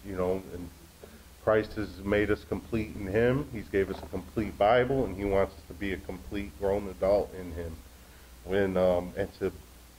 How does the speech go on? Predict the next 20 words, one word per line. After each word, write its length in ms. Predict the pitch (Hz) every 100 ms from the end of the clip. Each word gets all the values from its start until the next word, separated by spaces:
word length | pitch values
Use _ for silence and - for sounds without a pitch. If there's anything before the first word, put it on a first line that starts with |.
| 95 -
be 160 | 113 117
there 220 | 101 92
for 220 | - 90
each 180 | 85 -
other. 200 | 90 82 80 - - - - - -
And 140 | 117 113
verse 320 | 123 127 127
fourteen, 640 | - 117 113 - 104 95 92
"That 260 | 98 95
we 200 | 117 156
henceforth 840 | 135 135 131 - 123 120 120 - -
be 240 | 113 120
no 300 | 123 110 117
more 280 | 117 113 107
children 640 | - 165 160 120 104 98
tossed 440 | - 113 123 - -
to 160 | 135
and 120 | 139 139
fro, 360 | 107 101 98 101 - - - - - - - - - - - - - - -
uh, 460 | 113 98 90 85